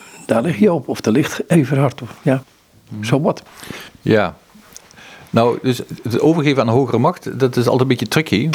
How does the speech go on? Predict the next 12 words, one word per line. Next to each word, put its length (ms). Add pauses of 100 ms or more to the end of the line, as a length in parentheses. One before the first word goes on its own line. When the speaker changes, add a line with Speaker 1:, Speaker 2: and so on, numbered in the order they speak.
(140)
Speaker 2:
want 180
in 100
onze 160
maatschappij 380
zijn 200
er 60
natuurlijk 260
zoveel 260
aanbieders 520
van 120
hogere 300
machten. 380